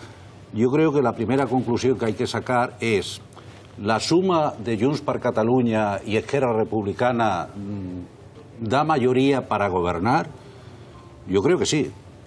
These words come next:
que da mayoría para gobernar. Lo que creo que en Cataluña no existe es una mayoría para la independencia. Porque la independencia se ha de contabilizar en número de votos.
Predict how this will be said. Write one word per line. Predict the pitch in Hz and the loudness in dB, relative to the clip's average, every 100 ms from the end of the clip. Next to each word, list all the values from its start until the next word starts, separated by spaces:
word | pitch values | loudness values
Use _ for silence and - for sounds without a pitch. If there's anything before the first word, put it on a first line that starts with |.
| - - - | -20 -20 -10
que | 95 | -2
da | 92 | 0
mayoría | 104 131 107 87 | 2 2 2 0
para | 82 | -4
gobernar. | 78 73 - 120 110 - - - - - - | -6 -8 -2 -2 -2 -6 -20 -20 -20 -20 -8
Lo | 98 98 | -2 0
que | 101 | 0
creo | 107 135 156 | 2 2 2
que | 147 | 0
en | |
Cataluña | 135 135 131 135 151 | 0 0 2 2 2
no | 127 | 2
existe | 104 147 - | 0 -2 0
es | 156 | 0
una | 131 123 | 0 0
mayoría | 107 101 104 165 | 0 2 2 2
para | 131 113 | 2 0
la | |
independencia. | 98 104 104 76 67 - - - - - - - - - - - - - | 0 -2 -6 -8 -10 -12 -16 -18 -20 -20 -20 -20 -20 -20 -20 -20 -12 -2
Porque | 104 101 113 107 104 101 98 95 | 0 0 2 4 4 4 0 -2
la | 107 | -2
independencia | 120 120 117 120 135 170 | 0 0 0 0 2 0
se | 147 - | 0 0
ha | 131 131 | 0 2
de | 139 156 - | 2 0 0
contabilizar | 120 95 117 98 101 131 147 165 | -2 -2 -2 -2 -4 -2 -2 -2
en | 123 120 | -4 0
número | 151 131 107 | 0 0 0
de | 80 | -4
votos. | 65 - 117 | -6 -10 -14